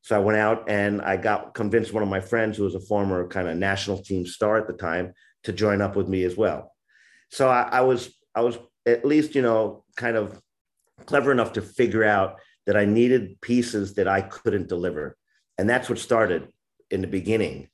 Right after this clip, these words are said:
Um, and so my background is very, very much fa-, uh, rooted in events and working with bra-, working with a sponsor. Um, and it's turnkey, just setting everything up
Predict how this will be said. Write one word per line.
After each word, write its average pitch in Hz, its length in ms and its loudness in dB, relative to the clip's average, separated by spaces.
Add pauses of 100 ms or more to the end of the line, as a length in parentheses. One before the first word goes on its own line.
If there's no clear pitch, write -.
Um, 87 440 -4
and 98 160 -2
so 117 160 0
my 120 180 2
background 110 840 0
is 87 280 -8
very, 127 320 4
very 117 580 2 (380)
much 107 220 -2
fa-, - 360 -2
uh, 101 440 2 (180)
rooted 110 600 4 (280)
in 113 260 2
events 101 840 -6
and 101 200 0
working 120 400 2
with 101 240 -4
bra-, 104 300 -2
working 123 400 0
with 110 140 4
a 101 40 -2
sponsor. 110 960 -2 (420)
Um, 87 420 -4
and 120 120 2
it's - 160 -4
turnkey, 151 540 0
just - 500 -10
setting 127 500 0
everything 113 560 0
up 95 300 -4